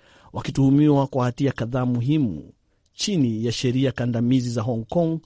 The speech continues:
zilizowekwa na sheria ya usalama wa taifa. Miongoni mwao ni wabunge wa zamani waliotetea demokrasia Nathan Law, Ted Hui, Dennis Kwok,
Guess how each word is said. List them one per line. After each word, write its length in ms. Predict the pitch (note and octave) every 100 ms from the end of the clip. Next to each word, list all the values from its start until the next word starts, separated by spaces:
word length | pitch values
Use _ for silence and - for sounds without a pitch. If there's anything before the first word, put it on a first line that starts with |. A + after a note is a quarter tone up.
| _ _
zilizowekwa 880 | - D3+ D#3 D3 D3+ C#3+ - C3+ B2+
na 140 | C3 B2
sheria 540 | - B2 C3 A#2+ A2+
ya 160 | G2+ A2+
usalama 500 | A2 A#2 A2 G2+ F#2+
wa 100 | F#2+
taifa. 560 | - F2 - D#2+ D2 - _ _ _ _ _ _ _ - _ _ _
Miongoni 360 | F2+ A#2+ D3 D3
mwao 320 | D3 D#3 D#3
ni 60 | D#3
wabunge 440 | D3 C3+ D#3 D#3
wa 100 | D3+
zamani 720 | C#3 D3 D3 D#3+ D#3+ E3 F3+
waliotetea 560 | F#3 G#2+ A#2 A#2+ B2+ C#3+
demokrasia 800 | C#3 C#3 B2+ C#3+ C3 E3 D3+ C#3+
Nathan 460 | C#3+ C#3+ C#3+ C#3+ C#3
Law, 240 | D3 D#3 D3+ _ _ _ -
Ted 260 | E3 D#3+
Hui, 500 | D3+ E3+ C#3+ F2 - -
Dennis 520 | C3 C3 C3+ B2+ -
Kwok, 380 | - D3 -